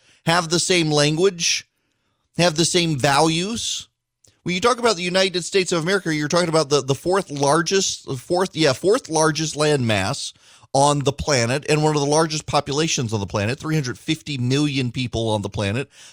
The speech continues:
uh, spread across, uh, the fourth largest landmass, uh, uh, of, of one nation on the planet, separated into fifty states and several territories, who speak a multitude of languages, who have a multitude of skin colors, a multitude of backgrounds,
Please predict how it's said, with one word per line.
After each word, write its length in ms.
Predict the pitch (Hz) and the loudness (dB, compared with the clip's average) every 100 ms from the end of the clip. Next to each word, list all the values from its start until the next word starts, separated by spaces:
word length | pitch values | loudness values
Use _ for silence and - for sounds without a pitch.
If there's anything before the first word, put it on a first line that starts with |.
| - | -2
uh, 520 | 120 120 120 120 117 | 0 2 4 4 2
spread 560 | 120 - - 156 175 | 2 0 0 2 4
across, 640 | 175 - - 147 127 151 - | 2 0 2 4 4 2 0
uh, 160 | 135 135 | 2 2
the 140 | 127 | 0
fourth 340 | - 156 175 | -2 -2 -2
largest 540 | 139 139 135 147 143 135 | -2 2 2 2 -2 -2
landmass, 760 | 131 131 135 123 120 123 139 | 0 2 2 2 2 2 0
uh, 300 | 147 123 135 135 - - | 0 2 0 -2 -8 -2
uh, 140 | 143 139 | 0 2
of, 200 | 143 131 | 2 2
of 160 | 131 120 | 0 0
one 260 | 117 156 151 | 2 2 2
nation 380 | 135 131 175 | 0 0 -2
on 100 | 143 | -2
the 80 | 113 | -4
planet, 480 | 110 - 113 131 202 _ - _ | -4 0 0 0 -6 _ -20 _
separated 580 | - 185 185 170 165 156 | -2 0 2 0 2 0
into 160 | 151 | 0
fifty 460 | 135 - 180 - 170 | -2 -4 -6 -4 -4
states 480 | - - 170 220 - | -2 0 -2 -2 -4
and 120 | 131 | -2
several 380 | - 156 143 131 | 0 0 0 -2
territories, 960 | - 147 143 135 156 151 190 208 - - _ _ _ _ _ _ _ _ _ _ - - | 0 0 0 0 -2 -2 -4 -8 -10 -14 _ _ _ _ _ _ _ _ _ _ -14 -4
who 120 | 180 | -2
speak 320 | 156 - 185 | -2 -2 -2
a 60 | 165 | 0
multitude 560 | 156 175 - 165 175 | 2 0 0 -2 -2
of 100 | 147 | -2
languages, 540 | 135 147 156 180 220 208 | 0 0 0 -2 -2 0
who 100 | 170 | 2
have 160 | 151 | 2
a 60 | 135 | 2
multitude 560 | 139 156 160 147 156 131 | 2 0 -2 -4 -4 -4
of 80 | |
skin 240 | 127 151 151 | -6 -4 -2
colors, 320 | 156 185 185 | 0 0 0
a 60 | 143 | 0
multitude 520 | 143 170 156 170 139 | 0 -2 -4 -4 -2
of 60 | |
backgrounds, 640 | 123 123 - 117 113 170 - | 0 0 0 0 2 0 -6